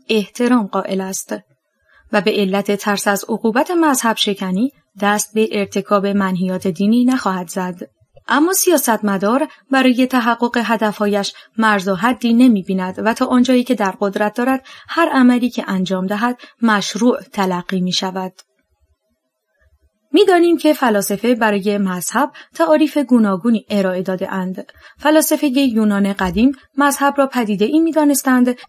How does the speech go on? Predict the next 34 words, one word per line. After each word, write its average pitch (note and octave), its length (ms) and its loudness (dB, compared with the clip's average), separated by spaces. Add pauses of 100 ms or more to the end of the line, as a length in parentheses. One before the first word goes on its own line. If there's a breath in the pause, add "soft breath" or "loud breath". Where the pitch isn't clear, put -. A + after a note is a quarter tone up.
(100)
که C#4 120 2
بشر C#4 360 2
به E4 140 2
وسیله A3 560 -2
آن B3+ 320 2
خلأ C#4 440 2
نادانی‌هایش G#3+ 800 2
را G3 60 -6
از G3 240 -8
طبیعت B3+ 480 -4 (280 loud breath)
پر C#4 160 2
می‌کند G#3+ 540 -2 (260 loud breath)
و A3+ 100 2
خویشتن C4+ 600 2
را B3 180 0 (180)
کامل G3 400 0
و G#3 120 -2 (180)
قوی B3 280 2
می‌بیند. F#3 540 -2 (960 soft breath)
افلاطون، C4+ 680 0 (240 soft breath)
ارسطو A#3+ 600 -2 (280 soft breath)
مذهب C#4 400 0
را D4+ 100 4
یک D#4 280 -2
عامل B3 340 2
لازم A3+ 480 0
و C4 80 -2
حیاتی G3 520 -4 (200 soft breath)
برای G#3 360 0
ثبات A3+ 420 -2
و - 20 0
قوام A3+ 420 2
دولت‌ها G3+ 520 -2
دانسته‌اند. F#3 720 -6